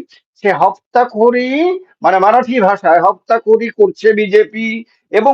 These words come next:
প্রচুর টাকা সে সংগ্রহ করেছে এবং বলেছে যে যারা আমার বিরুদ্ধে সত্তর হাজার কোটি টাকার ঘোটালার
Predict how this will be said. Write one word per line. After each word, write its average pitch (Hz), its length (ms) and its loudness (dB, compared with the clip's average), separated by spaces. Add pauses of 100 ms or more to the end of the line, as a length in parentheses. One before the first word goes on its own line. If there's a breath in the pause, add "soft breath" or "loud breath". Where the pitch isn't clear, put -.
(120)
প্রচুর 320 680 0
টাকা 247 360 0
সে 190 180 0 (200)
সংগ্রহ 208 460 0
করেছে 180 480 -2 (520 soft breath)
এবং 233 200 2 (120)
বলেছে 247 500 2
যে 208 120 4
যারা 220 360 2
আমার 240 320 2
বিরুদ্ধে 247 440 -2
সত্তর 262 500 -2
হাজার 208 340 0
কোটি 226 280 -4
টাকার 208 400 0 (480)
ঘোটালার 240 880 2